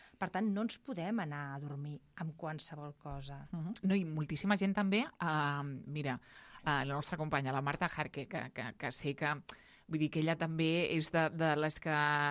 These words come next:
Speaker 2: li encanta menjar, la Marta, però sí que arriba un punt que potser no controles i a la nit, si ella no té, diguéssim, aquest sopar, no? O aquesta, aquesta dosi, diguéssim, de,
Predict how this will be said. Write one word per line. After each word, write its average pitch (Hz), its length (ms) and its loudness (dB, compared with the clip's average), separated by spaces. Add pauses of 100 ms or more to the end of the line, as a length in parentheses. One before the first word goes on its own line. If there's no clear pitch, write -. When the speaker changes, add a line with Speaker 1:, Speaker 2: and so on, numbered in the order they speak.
(240)
Speaker 2:
li 165 140 2
encanta 156 360 0
menjar, 180 300 0
la 180 80 0
Marta, 165 260 -2
però 151 160 -4
sí 165 160 -4
que 180 120 -4
arriba 180 260 0
un 175 120 -2
punt 196 280 0
que 196 120 0
potser 170 300 -2
no 185 140 -2
controles 185 480 0
i 175 80 2
a 165 80 4
la 160 120 2
nit, 196 380 2 (400)
si 185 300 2
ella 202 220 6
no 226 180 4
té, 202 240 8
diguéssim, 175 580 2
aquest 175 300 0
sopar, 170 640 2
no? 147 120 0
O 196 300 2
aquesta, 180 480 0
aquesta 170 640 -2
dosi, 185 380 2
diguéssim, 175 500 -2
de, 160 240 2